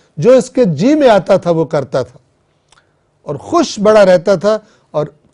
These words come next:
क्यों, ये सब कुछ क्यों था? मरज की जड़, असल मरज क्या था कि ये गुमान नहीं करता था कि इसे लौट कर जाना है। आयत का लफ्ज़ ये है,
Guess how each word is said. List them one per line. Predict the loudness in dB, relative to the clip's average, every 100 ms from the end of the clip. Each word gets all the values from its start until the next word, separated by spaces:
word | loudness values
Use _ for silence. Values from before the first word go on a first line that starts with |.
| _
क्यों, | -2 0 0
ये | -2
सब | 0 -2 -2
कुछ | -6
क्यों | -2 -4
था? | 0 -2 -4 _ _ _ _ _ _
मरज | -10 -2 2 2 0
की | -6 -8
जड़, | -4 2 2 2 -8 -10
असल | -4 -2
मरज | 0 0 -2
क्या | 0 0
था | 0 -4 -6 _ _ -6
कि | -6 -6
ये | -4 -2
गुमान | 0 0 2 2 2 0
नहीं | 0 -2
करता | 0 0 2 0 -2
था | -4 -14 _ _ _ -20 _ -18
कि | -8
इसे | -6 0 0
लौट | 0 -4 0 2 2 -2 -2
कर | 0 0 -6 -16
जाना | -12 -12 -12 -14
है। | -18 _ _ _ _ _ _ _ _ _ _ _ _ _ -4
आयत | -4 -2
का | -4
लफ्ज़ | -4 -6
ये | -12
है, | -14